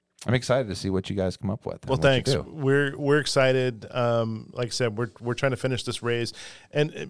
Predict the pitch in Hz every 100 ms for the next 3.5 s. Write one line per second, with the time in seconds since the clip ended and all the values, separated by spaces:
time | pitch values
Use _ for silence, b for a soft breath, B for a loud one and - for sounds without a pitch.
0 | 135 202 214 160 143 127 - 143 120 131
1 | 123 120 131 127 - 127 120 127 120 117
2 | 113 113 110 110 202 175 143 131 139 139
3 | 135 135 131 120 -